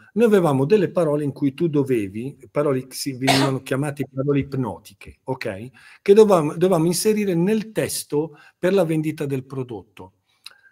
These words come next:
La musica è studiata da sempre. Guarda, io ho fatto un, un lavoro pazzesco sulle frequenze, perché ci abbiamo studiato sulla comunicazione. Quando tu studi anche le musiche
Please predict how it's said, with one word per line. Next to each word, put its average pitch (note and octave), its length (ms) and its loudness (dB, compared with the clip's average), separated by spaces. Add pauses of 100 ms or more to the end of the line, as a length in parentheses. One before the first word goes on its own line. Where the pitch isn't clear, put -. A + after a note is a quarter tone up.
(460)
La G3 220 6
musica C#3 840 0 (600)
è D3 100 -4
studiata C#3+ 580 -4
da G#2 140 -8
sempre. G#2 400 -10
Guarda, A2+ 260 -6
io D3+ 120 0
ho - 40 -6
fatto A2+ 600 -8
un, A#2+ 220 -6
un B2 260 -6
lavoro C3+ 400 0
pazzesco A2 760 -6
sulle A2+ 300 -6
frequenze, A#2+ 760 -6
perché A2+ 260 -8
ci G#2 120 -10
abbiamo B2 280 -2
studiato B2+ 540 -4
sulla B2+ 280 -6
comunicazione. C3 600 -6
Quando F3 240 -4
tu E3+ 120 -6
studi D3 320 -2
anche B2 200 -6
le A#2 80 -2
musiche B2+ 640 -4